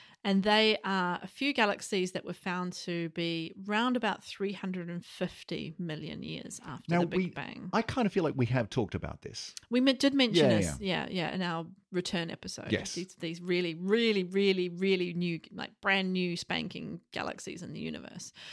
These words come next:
Speaker 1: Of course, to us, they look really old, and 'cause it's been a long time since the photons left those galaxies and travelled to us. So it's kind of a mixture of, are they old, are they young? But in the timescales of the universe, they're really young. But those galaxies, which are found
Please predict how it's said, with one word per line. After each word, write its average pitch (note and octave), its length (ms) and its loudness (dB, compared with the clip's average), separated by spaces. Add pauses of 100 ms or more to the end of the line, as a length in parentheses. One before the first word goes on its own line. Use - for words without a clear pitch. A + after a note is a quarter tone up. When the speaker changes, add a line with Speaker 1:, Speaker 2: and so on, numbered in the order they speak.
(160)
Speaker 1:
Of - 60 -16
course, - 200 2
to - 140 -2
us, A3 120 0
they G3 120 0
look F#3+ 160 0
really F3 260 -2
old, D#3+ 280 -4
and E3+ 180 -14
'cause - 380 -16
it's - 220 -12
been E3+ 220 -8
a D#3+ 60 -10
long D#3+ 200 -8
time F#3 360 -8
since - 280 -16
the - 180 -10 (140)
photons - 520 -6
left F#3+ 360 -6
those - 180 -12
galaxies - 480 -16
and F#3+ 100 -16
travelled G#3 360 -8
to - 140 -16
us. - 340 -20
So - 80 -16 (460)
it's - 100 -20
kind G3 180 -2
of E3+ 180 -6
a F3 60 -2
mixture - 500 -6
of, - 140 -10
are E3 100 -8
they E3+ 160 -4
old, E3 220 -4
are - 80 -8
they - 140 -10
young? F#3+ 520 -8
But - 200 -10 (400)
in F3 60 -6
the E3 60 -6
timescales A#3 460 2
of E3+ 60 -6
the E3 60 -2
universe, E3 280 -2
they're E3 140 -8
really G3 260 6
young. - 280 -8 (540)
But G#3+ 260 6 (280)
those C#4+ 240 4
galaxies, G3 600 -2
which - 180 -6
are G3 60 -6
found G3+ 460 0